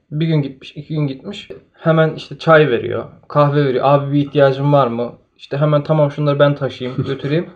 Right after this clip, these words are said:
Speaker 2: "Abi şu tuşa da ben basayım mı?"
Speaker 1: falan. Böyle şey demişler bunlara da. "Yani çocuk geliyor gidiyor, bir zarar da yok.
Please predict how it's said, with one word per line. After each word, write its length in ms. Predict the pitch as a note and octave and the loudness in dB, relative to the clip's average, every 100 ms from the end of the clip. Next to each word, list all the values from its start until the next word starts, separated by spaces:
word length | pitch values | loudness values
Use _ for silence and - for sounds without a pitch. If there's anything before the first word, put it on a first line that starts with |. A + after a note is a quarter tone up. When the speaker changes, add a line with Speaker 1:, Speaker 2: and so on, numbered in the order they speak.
| _ - | _ -4
Speaker 2:
"Abi 360 | D#3 C#3+ C#3+ | 2 6 6
şu 140 | D3+ D3+ | 4 -2
tuşa 280 | - D#3 C#3+ | 2 4 6
da 100 | C#3 | 6
ben 200 | C#3 C3+ | 6 6
basayım 360 | C3+ D3 C3 G#2 | 4 4 2 0
mı?" 100 | G#2 - _ | -6 -12 _
Speaker 1:
falan. 580 | _ - D#3+ G#3 B3+ - _ | _ 2 4 4 0 -10 _
Böyle 600 | D3+ D3+ E3+ G#3 B3 - | -10 2 2 6 4 2
şey 240 | E3+ A3 A3+ | 0 2 4
demişler 440 | F#3+ D3 B2 A#2+ | 2 2 0 0
bunlara 300 | B2+ B2 A#2+ | 0 0 2
da. 200 | A#2+ A#2 - _ - | 0 -2 -8 _ -10
"Yani 240 | F3 F3 | -6 -6
çocuk 280 | - G#3 - | -6 -18 -10
geliyor 260 | A3 G#3+ G#3+ | -8 -4 -4
gidiyor, 340 | G3+ A3 G3+ | -4 -4 -2
bir 80 | F3+ | 2
zarar 400 | F3+ G3 G#3 F#3 | 6 8 8 6
da 60 | |
yok. 300 | E3+ G3 - | 4 4 0